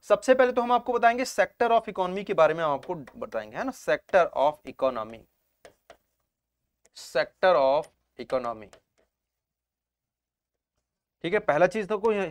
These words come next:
हमको यही समझनी जरूरी है। क्यों? क्योंकि वहां पर इन्होंने क्या बोला, सर्विस सेक्टर की बातें कर दी हैं,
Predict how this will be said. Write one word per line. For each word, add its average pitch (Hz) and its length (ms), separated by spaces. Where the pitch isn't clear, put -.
हमको 165 200
यही 175 220
समझनी 196 360
जरूरी 185 300
है। 190 60
क्यों? - 480
क्योंकि 190 260
वहां 180 180
पर 196 120
इन्होंने 196 300
क्या 190 200
बोला, 202 180
सर्विस 165 400
सेक्टर 180 300
की 196 120
बातें 165 280
कर 190 140
दी 170 120
हैं, 185 80